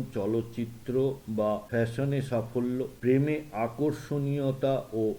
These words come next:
চতুরতা, বিদেশে সম্পর্ক বা বিবাহের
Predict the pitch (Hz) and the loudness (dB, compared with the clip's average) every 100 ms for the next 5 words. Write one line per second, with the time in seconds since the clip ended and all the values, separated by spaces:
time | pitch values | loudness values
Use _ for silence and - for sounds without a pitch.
0 | - - - 117 117 139 139 131 135 127 | -8 -10 -2 -2 2 4 6 4 2 -4
1 | - 117 151 147 170 - 147 - 110 110 | -6 -4 2 8 8 8 2 2 0 0
2 | 113 120 117 117 117 135 135 107 90 104 | 0 4 4 4 2 2 2 0 0 0
3 | 104 101 - 92 110 127 131 113 110 98 | 0 -4 -10 -6 -2 2 4 4 4 0